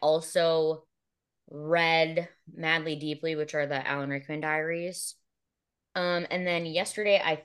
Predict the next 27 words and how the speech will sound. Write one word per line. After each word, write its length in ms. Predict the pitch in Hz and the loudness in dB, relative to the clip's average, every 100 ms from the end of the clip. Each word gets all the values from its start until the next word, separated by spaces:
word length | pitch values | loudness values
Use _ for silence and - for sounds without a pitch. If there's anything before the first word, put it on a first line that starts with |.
| - | -4
finished 500 | 233 269 269 - - - | 0 0 -2 -8 -12 2
a 320 | 190 185 175 - | 4 4 2 0
reread 720 | 170 180 226 226 208 196 190 - | -4 -4 -4 -2 -4 -4 -6 -4
of 280 | 180 175 170 | 0 0 0
Daisy 240 | 170 170 170 | -2 -4 -6
Jones 240 | 170 160 | -6 -4
and 100 | 165 | -6
the 60 | 160 | -4
Six 360 | - 160 156 - | 0 0 -2 -8
in 140 | 160 | -8
preparation 500 | 160 156 156 151 160 | -6 -2 0 0 -4
for 80 | 160 | -6
the 60 | 156 | -4
show, 500 | - 156 143 147 - _ - _ _ _ _ _ | 0 2 2 0 -2 _ -20 _ _ _ _ _
but 220 | 151 151 | -8 0
I 80 | 147 | 2
listened 340 | 139 143 165 160 | 2 0 -2 -4
to 160 | 190 | 0
it 120 | 196 | 0
this 200 | 196 196 | 0 -6
time, 340 | - 214 214 220 - | -6 -4 -4 -4 -6
and 160 | 160 | -6
the 40 | 151 | -4
full 200 | - 208 | 0 0
cast 360 | 214 202 - | 0 -2 -2
audio, 500 | - 175 180 180 180 - | -4 -2 0 0 0 -4
I 120 | 156 | -10